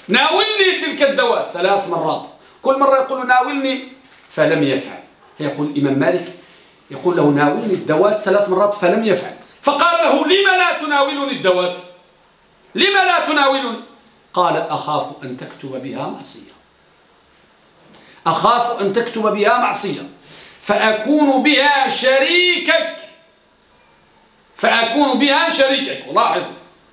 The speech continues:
لأن الإنسان في بعض الأحيان آه، قد يكون شريك صاحب الذنب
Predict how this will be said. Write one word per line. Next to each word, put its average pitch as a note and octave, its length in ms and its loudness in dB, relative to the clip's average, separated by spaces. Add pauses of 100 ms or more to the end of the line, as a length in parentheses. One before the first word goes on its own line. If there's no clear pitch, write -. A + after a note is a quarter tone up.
(540)
لأن F3+ 180 2
الإنسان G3 500 0
في D#3 100 -10
بعض D#3+ 140 -4
الأحيان - 540 -2 (1040)
آه، D3+ 480 -8 (320)
قد E3+ 160 0
يكون F#3+ 320 2
شريك G#3+ 500 -2 (240)
صاحب - 340 -2
الذنب F3 520 -4